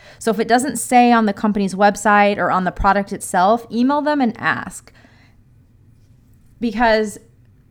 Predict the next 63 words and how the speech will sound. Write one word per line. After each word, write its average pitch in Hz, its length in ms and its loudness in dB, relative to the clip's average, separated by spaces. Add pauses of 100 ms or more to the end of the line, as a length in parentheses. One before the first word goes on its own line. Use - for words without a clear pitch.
it 247 160 2
might, 262 440 4
it 226 100 -2
might 220 240 0
not. 185 220 2
And 196 100 -2
if 196 100 -4
it's 202 140 -8
not 240 180 2
on 233 120 0
the 226 80 0
label, 202 340 0
it - 140 -6
doesn't 190 240 -6
hurt - 220 -8
to - 200 -14
ask. 165 460 -4
I've 175 160 -4
had 196 100 -8
to 190 120 -8
do 190 160 -8
that. 185 300 2
I've 170 200 -6
reached 175 240 -8
out 170 160 -4
to 190 100 -12
a 185 60 -12
couple 185 260 -8
of 180 180 -6
brands 160 380 -8
to 170 80 -14
find 170 320 -6
out 170 260 2
before 175 400 -4
I 151 100 -6
even 165 260 -8
was 160 100 -14
gonna 160 180 -10
list 160 280 -12
them 160 240 -6
as - 200 -10
one 160 180 -10
that 156 100 -10
I 160 60 -8
recommended. 165 680 -6 (260)
And 196 160 -4
once 220 160 0
I 196 120 2
found 190 260 0
out 175 220 4
that 165 100 -10
they 175 120 -8
were 240 220 2
non-nano, 214 640 2
then 190 160 -10
I 175 120 -6
wanted 165 260 -12
to 170 100 -14
try 156 220 -6
them 160 160 -12
out - 180 -12
for 156 80 -12
myself. - 480 -10